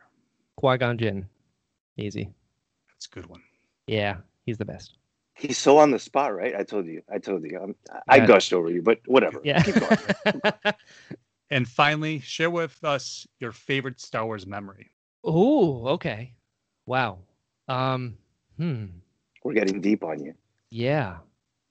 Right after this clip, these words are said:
Speaker 3: Real
Speaker 1: Uh,
Speaker 3: quick.
Speaker 1: okay. Okay. Y-, the, on the spot, you were right.
Speaker 3: Mm-hmm.
Speaker 1: Okay. Ruben did not warn me about this part.
Speaker 3: I know.
Speaker 1: Um, and you got
Speaker 2: Just
Speaker 1: me
Speaker 2: made it up.
Speaker 1: comfortable, too. At the first
Speaker 3: Yeah.
Speaker 1: two, I was like,
Speaker 3: That
Speaker 1: "Boom, I got the, these are like,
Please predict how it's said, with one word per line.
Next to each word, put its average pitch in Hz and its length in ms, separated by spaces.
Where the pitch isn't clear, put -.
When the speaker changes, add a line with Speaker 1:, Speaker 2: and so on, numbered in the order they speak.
Speaker 3:
Real 135 120
Speaker 1:
Uh, 135 200
Speaker 3:
quick. - 120
Speaker 1:
okay. 151 260
Okay. 139 520
Y-, 143 100
the, 139 240
on 135 180
the 147 80
spot, 190 340
you 127 140
were 131 120
right. 156 240
Speaker 3:
Mm-hmm. - 640
Speaker 1:
Okay. 147 280
Ruben 139 260
did 151 80
not 160 180
warn 196 220
me 123 80
about 98 220
this 113 120
part. - 280
Speaker 3:
I 90 60
know. 90 160
Speaker 1:
Um, 120 360
and 135 120
you 156 60
got 196 160
Speaker 2:
Just 185 40
Speaker 1:
me - 0
Speaker 2:
made 151 100
it 147 60
up. - 40
Speaker 1:
comfortable, 120 360
too. 139 380
At 156 140
the 160 80
first 202 260
Speaker 3:
Yeah. 170 120
Speaker 1:
two, 160 180
I 135 80
was 143 120
like, 127 260
Speaker 3:
That 107 120
Speaker 1:
"Boom, 170 300
I 113 100
got 139 300
the, 123 200
these 151 220
are 156 60
like, 117 300